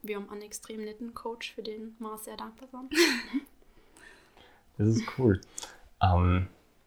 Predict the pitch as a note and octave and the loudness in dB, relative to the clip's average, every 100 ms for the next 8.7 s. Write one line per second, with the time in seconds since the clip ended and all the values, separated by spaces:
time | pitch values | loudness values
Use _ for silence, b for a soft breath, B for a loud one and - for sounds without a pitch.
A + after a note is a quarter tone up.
0 | _ _ _ _ - F#2 A2 A2 G#2 G2 | _ _ _ _ 8 12 10 10 6 8
1 | F#2+ F#2+ F#2+ - - - G2 F#2+ - F#2 | 8 8 4 0 -10 0 2 4 4 4
2 | - F#2 F2+ F2+ F2+ F2+ - _ G#2 G#2 | 4 6 6 4 0 -2 -6 _ 6 8
3 | - G2+ G2+ F#2+ F2 - F#2+ F2 F#2 F#2 | 10 8 10 12 12 12 10 8 6 4
4 | - F#2+ G#2 - E2+ F2+ - b b b | 2 2 0 2 4 4 0 b b b
5 | F#2+ G2 F2 E2+ F#2 F2+ F#2 F2+ - F#2+ | 10 10 10 8 6 6 2 2 2 0
6 | F#2 F#2+ F2+ F2+ F2+ F#2+ G#2 F#2+ G2 F#2 | 2 2 2 4 6 8 8 8 6 4
7 | G#2 G2 F#2+ F2+ F2+ F2+ F2 - - G#2+ | 4 6 6 4 2 0 -2 -4 4 10
8 | G2 - G#2 G2 G2 G2 G#2+ | 10 8 4 6 6 4 0